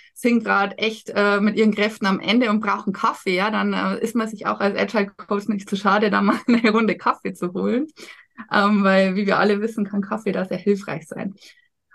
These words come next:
Und jetzt eben zu dem Skillset gibt's dann auch noch das Toolset, ja, das ist alles, was man so technisch braucht. Ähm, diese Agile Frameworks, ähm, da ze-, ist das wohl bekannteste Scrum, ja, S-, äh, Scrum ist so ein Rahmenwerk auch, das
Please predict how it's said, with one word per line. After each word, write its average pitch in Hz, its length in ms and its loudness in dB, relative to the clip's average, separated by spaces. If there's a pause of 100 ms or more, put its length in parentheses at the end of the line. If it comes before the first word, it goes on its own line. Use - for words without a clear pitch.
(100)
Und 214 640 6
jetzt 196 220 -2
eben 240 240 2
zu 254 120 0
dem 240 120 4
Skillset 277 520 0
gibt's 240 200 -4
dann 214 160 0
auch 208 140 2
noch 202 160 0
das 185 180 -4
Toolset, 330 640 0
ja, 226 160 4
das 220 160 2
ist 208 140 0
alles, 226 340 0
was 214 140 0
man 214 120 0
so 233 80 -4
technisch 202 580 -4
braucht. 139 560 -2
Ähm, 90 480 0 (360)
diese 196 260 4
Agile 196 380 0
Frameworks, 202 1120 -2
ähm, 185 440 -2 (360)
da 175 280 2
ze-, - 140 -4
ist 196 320 0
das 185 160 -4
wohl 196 160 2
bekannteste 190 680 -2
Scrum, 220 500 2
ja, 202 240 4
S-, - 360 -12
äh, - 300 0
Scrum 92 400 -2
ist 196 140 -4
so 190 80 -6
ein 180 180 -4
Rahmenwerk 233 840 4
auch, 226 220 0
das - 240 -8